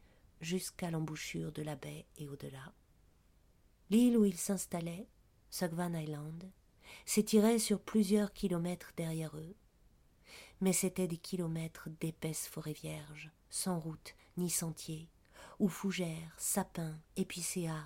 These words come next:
cèdres, champignons, fleurs des champs, mousses et bois pourrissants abritaient quantité d'ours, d'élands, de cerfs,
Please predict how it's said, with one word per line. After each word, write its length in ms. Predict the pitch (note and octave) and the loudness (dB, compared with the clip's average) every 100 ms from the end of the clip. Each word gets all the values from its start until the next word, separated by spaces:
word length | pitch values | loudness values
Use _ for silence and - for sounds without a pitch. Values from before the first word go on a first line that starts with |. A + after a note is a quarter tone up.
| D#3 | -10
cèdres, 640 | - - G3 F3+ D#3 D3+ | -4 -2 0 -2 -4 -8
champignons, 760 | D3+ - - F3+ - F3 D#3+ D#3+ - - - | -8 -6 -6 -6 -4 -2 -2 -4 -10 -18 -14
fleurs 380 | - G3 F#3 | 2 4 4
des 80 | F3+ | 0
champs, 360 | E3+ - E3 D#3+ - - | -4 -4 -6 -8 -12 -2
mousses 480 | F#3 G#3 G3+ - - | 4 6 6 0 -4
et 100 | - | -2
bois 320 | E3 D#3 F#3 F#3 | -2 0 -2 -2
pourrissants 640 | - F3 D#3+ - E3 E3+ - - - | -4 -6 -4 -4 -4 -6 -10 -20 -8
abritaient 640 | - E3+ E3+ E3+ E3+ D#3+ - | 0 2 2 0 -2 -2 -4
quantité 540 | - F#3 E3 - D#3+ D#3+ | -4 -2 -2 -8 -4 -4
d'ours, 560 | D3 E3 D#3+ - - - | -2 -6 -4 -4 -4 -2
d'élands, 540 | D3+ F#3 F3 E3 D#3 - - | 2 4 2 -2 -6 -12 -10
de 100 | - | 2
cerfs, 640 | F#3+ - F#3 E3+ E3 - | 4 4 2 0 -6 -12